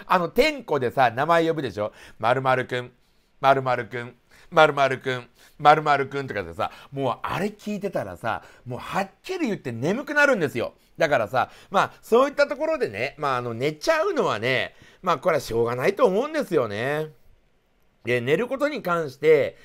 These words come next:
まあ、ものすごくね、まあ、批判が出てるのは、まあ、私もよくわかっていて、っていうのもさ、普段ね、まあ、仕事してたらさ、ね、居眠りなんかしたらめちゃくちゃ怒られるわけですよ。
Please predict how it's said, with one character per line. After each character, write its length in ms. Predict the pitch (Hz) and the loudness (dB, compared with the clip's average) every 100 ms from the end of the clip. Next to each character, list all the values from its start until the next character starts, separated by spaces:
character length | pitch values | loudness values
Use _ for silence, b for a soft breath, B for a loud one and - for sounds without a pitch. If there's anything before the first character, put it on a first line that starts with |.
| B - | B -6
ま 80 | 151 | -2
あ、 20 | |
も 140 | 147 | -2
の 80 | 226 | -4
す 80 | 240 | -4
ご 120 | 302 | -6
く 80 | 147 | -6
ね、 220 | 113 104 | -10 -10
ま 100 | 117 | -8
あ、 20 | 107 | -8
批 220 | - 143 | -6 -4
判 320 | 185 185 185 | -4 -4 -4
が 100 | 180 | -4
出 100 | 175 | -4
て 140 | 185 | -4
る 120 | 175 139 | -4 -2
の 120 | 120 | 0
は、 180 | 135 113 | 0 0
ま 100 | 110 | -2
あ、 140 | 98 | -4
私 240 | 98 131 135 | -6 -8 -6
も 80 | 143 | -4
よ 100 | 165 | -4
く 80 | |
わ 80 | 107 | -6
か 120 | 95 | -4
っ 60 | 143 | -6
て 120 | 101 | -6
い 60 | 87 | -6
て、 300 | 123 110 - B B | -2 -2 -2 B B
っ 40 | |
て 100 | - | 0
い 20 | 190 | 0
う 20 | |
の 60 | 165 | 0
も 120 | 104 | 0
さ、 200 | 120 101 B | 0 0 B
普 140 | - 190 | 0 2
段 240 | 135 90 | 2 0
ね、 140 | 143 156 | -4 -4
ま 80 | |
あ、 20 | 123 | -10
仕 160 | - | -6
事 240 | 127 131 123 | -4 -2 -4
し 60 | |
て 80 | 190 | -4
た 120 | 185 | -2
ら 120 | 127 | -2
さ、 180 | 120 120 B B | 0 0 B B
ね、 140 | 147 - | -10 -8
居 80 | 147 | -4
眠 220 | 180 190 | -2 -2
り 60 | 151 | -4
な 120 | 135 | -8
ん 20 | |
か 140 | 107 | -8
し 40 | 98 | -8
た 80 | 123 | -8
ら 60 | |
め 180 | 78 95 | -8 -8
ち 60 | 120 | -4
ゃ 80 | 135 | -4
く 80 | |
ち 80 | - | -2
ゃ 60 | 170 | -4
怒 240 | - 151 | -4 -2
ら 100 | 196 | 0
れ 100 | 277 | 2
る 100 | 311 | 2
わ 100 | 202 | 0
け 120 | 233 277 | 0 0
で 100 | 202 | -2
す 100 | 151 | -2
よ。 140 | 107 | -6